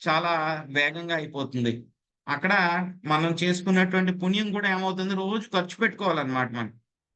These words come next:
అక్కడ ఖర్చు పెట్టాల్సింది ఏంటి? పుణ్యం అన్నమాట. ఇక్కడ మనం అయితే ఏం చేస్తాం, ధనం ఖర్చు పెడతాం మనం జీవితం గడపాలంటే, అక్కడ పుణ్యం ఖర్చు పెట్టుకోవాలన్నమాట. ఎప్పుడైతే కనుక ఖర్చు పెట్టడానికి నీకు పుణ్యం పూర్తిగా అయిపోతుందో ఏం చేస్తారు అక్కడ, వన్ ఫైన్ డే వాళ్ళు వచ్చేస్తారు.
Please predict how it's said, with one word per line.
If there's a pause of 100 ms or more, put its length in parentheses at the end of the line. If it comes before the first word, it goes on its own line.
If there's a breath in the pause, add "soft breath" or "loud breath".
(180)
అక్కడ
ఖర్చు
పెట్టాల్సింది
ఏంటి?
పుణ్యం
అన్నమాట.
ఇక్కడ
మనం
అయితే
ఏం
చేస్తాం,
ధనం
ఖర్చు
పెడతాం (420)
మనం
జీవితం
గడపాలంటే,
అక్కడ
పుణ్యం
ఖర్చు
పెట్టుకోవాలన్నమాట. (580)
ఎప్పుడైతే
కనుక
ఖర్చు
పెట్టడానికి
నీకు
పుణ్యం
పూర్తిగా
అయిపోతుందో
ఏం
చేస్తారు
అక్కడ, (480)
వన్
ఫైన్
డే
వాళ్ళు
వచ్చేస్తారు.